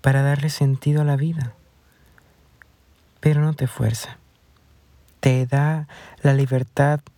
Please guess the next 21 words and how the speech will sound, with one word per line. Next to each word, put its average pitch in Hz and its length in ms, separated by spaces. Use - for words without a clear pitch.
así - 320
como 135 280
a 120 40
Salomón, 120 560
de 147 140
aceptarlo 143 840
o - 100
rechazarlo. 123 800
Salomón 135 560
te 151 100
aconseja 135 560
aceptar 110 440
a 110 60
Dios 110 400
y 147 120
confiar 123 540
en 143 80
su 139 140
sabiduría 127 640
para 120 240
guiarte. 113 600